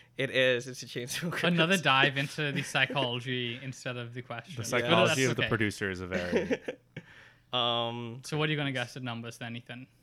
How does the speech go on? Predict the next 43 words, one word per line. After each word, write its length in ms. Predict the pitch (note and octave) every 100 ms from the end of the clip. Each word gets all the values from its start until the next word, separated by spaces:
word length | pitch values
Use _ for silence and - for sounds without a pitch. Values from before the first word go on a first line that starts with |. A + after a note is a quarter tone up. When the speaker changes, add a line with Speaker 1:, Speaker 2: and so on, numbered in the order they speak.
| _
Speaker 2:
You 100 | D3
th-, 140 | D3+ F#3+
you're 180 | D#3+ E3
going 400 | D#3 D3 C#3 C3+
opposite 320 | C#3 C#3 C#3+
of 100 | C#3+
David. 320 | C3 B2+ B2 B2
You 80 |
think 220 | B2 C3+ B2+
there 120 | B2
are 40 |
more 520 | A#2+ B2+ C3 C#3 C#3 C3+ _ _ -
views 400 | C#3+ C#3+ C3+ C3
on 80 | B2+
the 80 | B2
video? 420 | B2 A#2 A2+ A2+ - _
Speaker 1:
Yes, 400 | - D3 A#2+ A#2+
but 80 | -
I 40 | B2
think 180 | C#3+
it's 140 | C#3 C3+
very 240 | B2 A#2+
close. 340 | A#2 A#2 A#2 -
I'm 100 | C3+
gonna 180 | C3+ C3+
go 300 | C3 B2+ B2+
with, 220 | B2+ C3
like, 320 | B2 A#2 A#2+ - _ _ _ _ _ _ _ _ _ _ _ _ _ _ -
you've 160 | E3
talked 300 | D3 F3 C#3+
me 120 | G3
under 260 | C#3+ C#3 C3+
a 40 | C#3
billion 380 | C#3 A#2+ B2+
views, 320 | C3 A#2 D#3 F3
<laughs> 20 |
so 120 | E3
I'm 160 | E3+ E3
gonna 240 | E3 D3
go 180 | C#3 C#3+
with, 200 | D3+ D3
uh, 360 | C3+ A#2 A2+ A2+ - - _ _ _ _ _ _ _
s-, 180 | - -